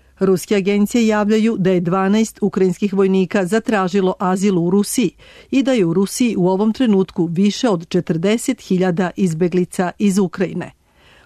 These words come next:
Odluku o uvođenju ratnog poreza u Ukrajini doneo je predsjednik Petro Porošenko. Novac za oružje sakupljaju i sami vojnici. Borci bataljona Azov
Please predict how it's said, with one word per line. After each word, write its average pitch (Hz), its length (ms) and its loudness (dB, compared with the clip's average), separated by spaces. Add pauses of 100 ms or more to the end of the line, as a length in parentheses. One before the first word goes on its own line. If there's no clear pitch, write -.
Odluku 196 540 0
o 220 80 2
uvođenju 214 500 2
ratnog 190 380 0
poreza 185 500 0
u 170 80 2
Ukrajini 208 420 2
doneo 185 380 2
je 190 160 2
predsjednik 196 540 0
Petro 180 400 -2
Porošenko. 190 720 -2 (480)
Novac 185 420 0
za 202 160 0
oružje 202 400 0
sakupljaju 208 640 0
i 190 60 0
sami 190 400 0
vojnici. 190 580 0 (500)
Borci 185 400 -2
bataljona 196 640 0
Azov 196 380 0